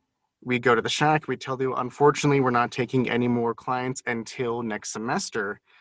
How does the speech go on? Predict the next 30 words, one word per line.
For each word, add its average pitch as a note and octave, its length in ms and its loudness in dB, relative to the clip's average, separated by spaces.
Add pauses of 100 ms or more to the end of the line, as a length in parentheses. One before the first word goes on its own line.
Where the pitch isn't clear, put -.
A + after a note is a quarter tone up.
(100)
So C#3+ 300 0
in C#3 180 -2
the B2+ 80 -2
meantime, B2 800 -2
instead B2 260 -4
of C3 140 -4
just B2+ 280 -6
having B2+ 300 -6
you B2+ 180 -6
on A#2 180 -2
the G2+ 80 -4
wait A2 240 -4
list D3+ 380 -6
and A#2+ 260 -4
just G#2+ 300 -6
waiting, A2+ 540 -6 (340)
we'll C3 140 0
also E3 300 2
give E3 220 0
you D#3 60 -2
these B2+ 180 -6
Tao G#3 240 -2
modules A#2+ 540 0
to B2+ 100 -4
go B2 240 4
over A#2 320 0
and A2+ 240 -2
see, C3 600 -4
you B2+ 80 -8
know, A2+ 280 -2